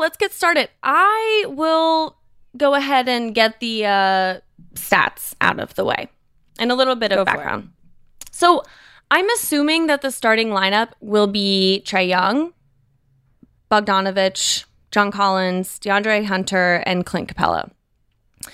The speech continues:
Speaker 2: Mm-hmm.
Speaker 1: One time, a very brilliant editor of mine told me that listing off a bunch of names does nothing but make people's eyes glaze over. And I agree. However, let's really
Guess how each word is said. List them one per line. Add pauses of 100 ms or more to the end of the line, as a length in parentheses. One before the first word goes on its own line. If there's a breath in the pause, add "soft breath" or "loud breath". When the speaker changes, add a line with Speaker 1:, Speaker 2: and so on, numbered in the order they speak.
Speaker 2:
Mm-hmm. (1120)
Speaker 1:
One
time,
a
very
brilliant
editor
of
mine
told
me
that
listing
off
a
bunch
of
names
does
nothing
but
make
people's (160)
eyes (180)
glaze
over. (840 loud breath)
And
I
agree. (1000)
However,
let's (240)
really